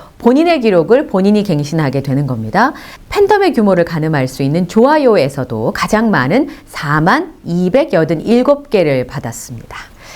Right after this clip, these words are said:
그리고 이루어가고 있는 대단한 기록은 다이아 클럽을 향한 전진입니다. 임영웅 발걸음 빨라졌다. 멜론 다이아 클럽 향해 가속도 중이라는 기사입니다.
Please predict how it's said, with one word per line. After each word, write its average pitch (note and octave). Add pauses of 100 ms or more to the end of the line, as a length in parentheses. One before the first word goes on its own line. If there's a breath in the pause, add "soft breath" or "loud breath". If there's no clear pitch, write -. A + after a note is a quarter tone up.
(440 loud breath)
그리고 A3+
이루어가고 C4
있는 G#3+
대단한 G3+
기록은 E3+ (340 loud breath)
다이아 A#3
클럽을 F#3
향한 F#3 (160)
전진입니다. C3 (960 loud breath)
임영웅 A#3
발걸음 F#3+
빨라졌다. D3 (260 loud breath)
멜론 G#3+
다이아 A#3+
클럽 A#3+
향해 A#3+
가속도 B3
중이라는 D#3
기사입니다. A2+